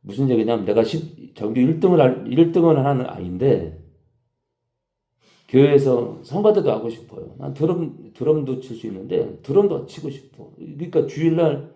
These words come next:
헌신을 하다 보니까 내가 전교 십팔 등으로 떨어졌어요.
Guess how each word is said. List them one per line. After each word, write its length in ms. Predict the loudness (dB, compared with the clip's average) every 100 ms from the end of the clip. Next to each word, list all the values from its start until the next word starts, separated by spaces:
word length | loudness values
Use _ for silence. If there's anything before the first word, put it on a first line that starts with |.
| _ _ _ _ _ _
헌신을 400 | 2 4 4 4
하다 220 | 4 2 -2
보니까 600 | -4 -4 -2 -2 -6 -18 _ _ _ _ _
내가 200 | -4 -2
전교 760 | 0 -2 0 -2 -2 -10 -14 -14
십팔 360 | -14 -10 -4
등으로 200 | -2 0
떨어졌어요. 680 | -2 -2 -2 -4 -8 -12 -14